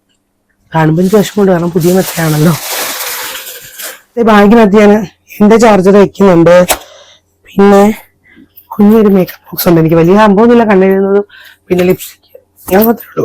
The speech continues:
അത് വെക്കുന്നുണ്ട്. പിന്നെ ദേ ഇതാണ് കേട്ടോ എന്റെ മരുന്ന്, ശ്വാസം കൊണ്ടുള്ള മരുന്ന്. ഒത്തിരി വർഷം കൊണ്ട് ഞാൻ യൂസ് ചെയ്യുന്ന ഒരു സാധനമാണ് ഇത്. വീഡിയോക്ക് ക്ലാരിറ്റി ഉണ്ടോ ഒന്നും എനിക്കറിയത്തില്ല, നമുക്കിവിടെ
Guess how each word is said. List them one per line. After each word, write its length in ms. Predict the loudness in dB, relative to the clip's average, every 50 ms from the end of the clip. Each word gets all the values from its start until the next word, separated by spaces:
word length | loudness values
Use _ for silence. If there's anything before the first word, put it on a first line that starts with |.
| 0 2
അത് 200 | 2 2 2 2 2
വെക്കുന്നുണ്ട്. 480 | 0 0 -2 -2 0 0 2 2 0 0 -2 -6 -10 -20 -20 -20 -20 _ _
പിന്നെ 140 | -2 0 2
ദേ 60 | 2 2 2
ഇതാണ് 220 | 2 0 0 -2 -2
കേട്ടോ 140 | -4 -4 -4 -4
എന്റെ 120 | -2 -2 -4
മരുന്ന്, 340 | -4 -4 -4 -2 -2 -2 -4 -6 -8 -14 -20 -20
ശ്വാസം 240 | -20 -16 -14 -8 -4
കൊണ്ടുള്ള 180 | -2 -2 0 0
മരുന്ന്. 180 | -2 -4 -6 -8 -14 -20 _ _ _ _ -20 -10
ഒത്തിരി 220 | -4 0 2 2 2 2
വർഷം 180 | 0 -2 -2 0
കൊണ്ട് 140 | 0 2 2 2
ഞാൻ 80 | 2 0
യൂസ് 140 | 0 -4 -6
ചെയ്യുന്ന 200 | -4 -2 -2 -2
ഒരു 60 | -2 -4
സാധനമാണ് 420 | -10 -14 -8 -6 -4 -4 -2 -2 -2
ഇത്. 100 | 0 0 -2 -2 -6 _ _ _ _ _ _ _ _ _ _ _ _ _ _ _ -20 -20 _ _ -8 -2
വീഡിയോക്ക് 320 | 0 0 2 2 0 0 0 0
ക്ലാരിറ്റി 400 | 2 2 2 2 0 -2 0 0 2
ഉണ്ടോ 140 | 2 2 2
ഒന്നും 120 | 2 2 2 2
എനിക്കറിയത്തില്ല, 420 | 2 2 0 0 2 2 0 0 0
നമുക്കിവിടെ 360 | 0 0 0 0 0 0 -2